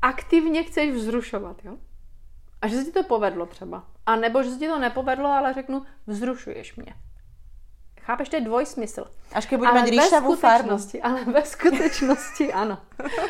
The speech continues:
Speaker 1: Ve skutečnosti jde o to, že já, když řeknu, že mě vzrušuješ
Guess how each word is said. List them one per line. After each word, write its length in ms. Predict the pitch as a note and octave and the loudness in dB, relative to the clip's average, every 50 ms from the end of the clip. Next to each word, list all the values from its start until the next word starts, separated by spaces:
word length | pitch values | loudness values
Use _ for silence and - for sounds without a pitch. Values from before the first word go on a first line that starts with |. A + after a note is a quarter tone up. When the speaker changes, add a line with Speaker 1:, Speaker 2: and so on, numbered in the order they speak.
| - - - | -6 -8 -10
Speaker 1:
Ve 200 | A#3 A3+ C4+ D4+ | 0 0 0 0
skutečnosti 580 | D4 - C#4+ D#4+ D4+ - D4+ D4 D4 - D4+ C#4 | 0 -2 -4 -4 -2 -2 -4 -6 -4 -6 -4 -4
jde 120 | C#4 - | -2 -2
o 80 | B3 B3 | -2 -2
to, 140 | C4 C#4 | -2 -2
že 140 | A#3 B3+ B3+ | -2 0 0
já, 480 | B3+ A#3+ A#3 A3+ A3+ A#3 A#3+ C4 D4 - - - - - - - - G3 G#3 G#3+ - - - - - _ - - | 2 4 6 6 6 4 4 2 -2 -4 -10 -18 -20 -20 -20 -20 -20 -20 -20 -20 -20 -20 -20 -20 -20 _ -18 -8
když 240 | G#3 G#3+ B3 A#3 A3 | -4 -4 -2 -2 -2
řeknu, 240 | C#4 D4+ D4 E4 D4+ | -2 -2 0 0 0
že 100 | C#4+ D4 | 0 0
mě 140 | C#4+ C#4+ B3+ | 0 0 -2
vzrušuješ 960 | A3 F#3+ G#3 G#3+ G#3 - - G3+ F#3 F3+ F#3+ B3 C#4+ - - - - - | -2 -2 -4 -4 -4 -6 -8 -10 -10 -8 -10 -12 -12 -16 -18 -20 -20 -20